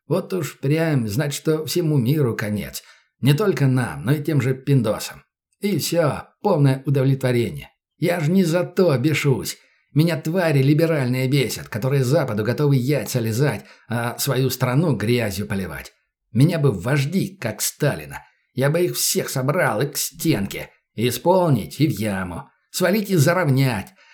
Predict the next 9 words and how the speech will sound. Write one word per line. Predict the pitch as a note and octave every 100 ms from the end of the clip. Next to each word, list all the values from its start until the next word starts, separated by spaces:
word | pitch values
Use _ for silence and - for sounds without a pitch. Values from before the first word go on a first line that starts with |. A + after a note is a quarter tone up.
| -
чтоб | - F#3+ E3
ни | G3+
следа, | G#3 F3 G3 C3+ D3 A#2
ни | D3
памяти | D3 - F#3 C3 G2+ G#2
не | G#2+
осталось». | F#2 - D#2 - - - _ _ _ _ _ _ _ _
Добрынин | G2+ C#3+ F3 D#3 C#3
кивнул. | C3+ D3 A2+ E2